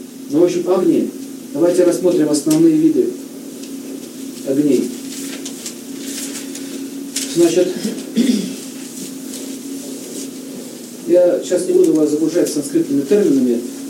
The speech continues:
Э, идея такая, значит, огонь, идущий вверх. Тот же самый принцип. Дает блеск глазам. Блеск. Если у человека пропадает блеск, это означает, что у него с огнем не в порядке. Дает, а,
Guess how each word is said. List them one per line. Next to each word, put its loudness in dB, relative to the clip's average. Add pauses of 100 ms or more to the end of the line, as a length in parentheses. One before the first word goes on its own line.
(160)
Э, 4
идея 6
такая, 2
значит, 0
огонь, 6
идущий 4
вверх. 4 (1000)
Тот 6
же 0
самый 4
принцип. 2 (1000)
Дает 6
блеск 4
глазам. 4 (760)
Блеск. 4 (400)
Если 2
у -2
человека 2
пропадает 4
блеск, 4
это -2
означает, 2
что 2
у 2
него 6
с 0
огнем 4
не 4
в -2
порядке. 0 (920)
Дает, 4 (140)
а, 2